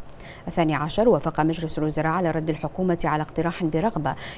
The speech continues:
يتعلق باستهلاك الكهرباء للمواطن في مسكنه الأول.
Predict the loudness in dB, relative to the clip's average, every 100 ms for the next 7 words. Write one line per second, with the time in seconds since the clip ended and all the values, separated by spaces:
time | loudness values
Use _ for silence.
0 | 2 2 2 2 2 2 4 2 4 2
1 | 0 0 -2 -2 -2 -2 -2 0 0 2
2 | 2 4 2 2 0 2 0 0 0 -2
3 | -2 -2 -2 -2 -2 -2